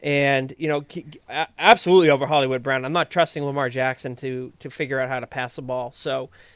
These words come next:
yeah, T Higgins there, and then kinda, kinda play it by ear as, as to how the injury plays out as Sunday approaches. Um, but, you know, T Higgins is, you know,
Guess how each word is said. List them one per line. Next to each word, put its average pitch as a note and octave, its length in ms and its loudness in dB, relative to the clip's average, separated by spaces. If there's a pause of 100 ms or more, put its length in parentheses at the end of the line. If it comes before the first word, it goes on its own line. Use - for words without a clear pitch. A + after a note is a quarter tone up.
(140)
yeah, C#3 260 2
T F3 160 4
Higgins D#3 340 4
there, D3 360 8 (260)
and D#3 160 0
then D#3 300 4 (120)
kinda, G3+ 300 4
kinda G#3 240 0
play G#3 220 2
it G3 100 0
by F#3+ 140 6
ear F3+ 420 4
as, E3 460 2 (240)
as D#3 220 -2
to D#3 80 -8
how E3 180 4
the D#3 120 0
injury E3 280 0
plays D3 340 -2
out C#3 340 2
as C#3 380 -4
Sunday D3+ 460 -2
approaches. C3 720 -4 (460)
Um, B2+ 440 -4 (160)
but, - 180 -2
you F#3+ 100 -2
know, E3 80 4
T A3 200 -2
Higgins F3+ 300 4
is, D3+ 180 -2
you D#3 80 -4
know, C#3+ 240 -2